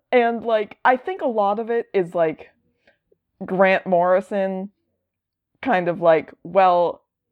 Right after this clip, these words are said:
I made this character, and I don't want anyone else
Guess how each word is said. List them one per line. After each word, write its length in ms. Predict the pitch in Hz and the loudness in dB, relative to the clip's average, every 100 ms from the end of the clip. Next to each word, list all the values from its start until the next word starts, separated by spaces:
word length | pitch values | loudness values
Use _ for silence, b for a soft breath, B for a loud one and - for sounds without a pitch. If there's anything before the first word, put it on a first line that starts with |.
| _ _ | _ _
I 160 | 190 214 | 0 0
made 260 | 262 214 | -2 -4
this 160 | 214 208 - | -4 -6 -4
character, 720 | 202 170 165 170 151 151 196 _ _ - | -2 -2 -4 -6 -6 -6 -10 _ _ -12
and 120 | - - | -6 -4
I 100 | 196 | -4
don't 140 | 220 | -2
want 160 | 220 - | -2 -2
anyone 380 | 190 208 220 196 | -4 -4 -4 -2
else 160 | 190 | -4